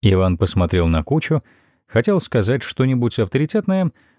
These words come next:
что собаки, наоборот, должны лису гонять, или что в это время года у лисы окрас уже другой, но не обнаружил в себе ни знаний, ни авторитета,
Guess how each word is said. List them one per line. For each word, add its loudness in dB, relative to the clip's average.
что 0
собаки, 0
наоборот, -2
должны 0
лису -2
гонять, -2
или 0
что 0
в 2
это 0
время 2
года 0
у 0
лисы -2
окрас -2
уже 0
другой, -2
но 2
не 0
обнаружил 0
в -8
себе -2
ни 0
знаний, -2
ни -2
авторитета, -2